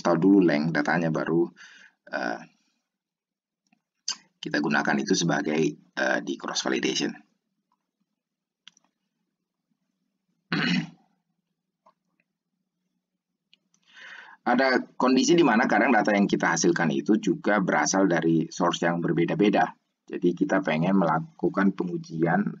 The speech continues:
generalisasi da-, terhadap, eh, perbedaan untuk setiap source yang dihasilkan. Eh, misalnya,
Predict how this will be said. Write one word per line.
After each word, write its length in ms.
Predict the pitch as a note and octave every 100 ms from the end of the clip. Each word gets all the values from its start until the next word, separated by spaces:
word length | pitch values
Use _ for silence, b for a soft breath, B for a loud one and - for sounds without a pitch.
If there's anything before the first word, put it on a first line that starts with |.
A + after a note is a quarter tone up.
| -
generalisasi 1040 | - - F2 E2+ D#2 D2+ D2+ C#2 C#2+ G2
da-, 400 | F#2+ D2+ C2+ C2+ - _ _ _ _
terhadap, 400 | - C#2+ D2+ F2+ - -
eh, 240 | E2 D#2 -
perbedaan 560 | D#2+ D#2+ D#2+ D#2+ F2+ -
untuk 240 | E2+ D#2+ -
setiap 400 | E2+ E2 E2+ D#2+ - _
source 480 | - - E2+ E2+ E2+
yang 160 | D#2+ D#2+
dihasilkan. 640 | D2 - D2+ - A1 - _ _ _ _ _ _ _ -
Eh, 240 | E2 D2+
misalnya, 800 | E2 D#2+ D2+ D2 F#2 A2 A2 G#2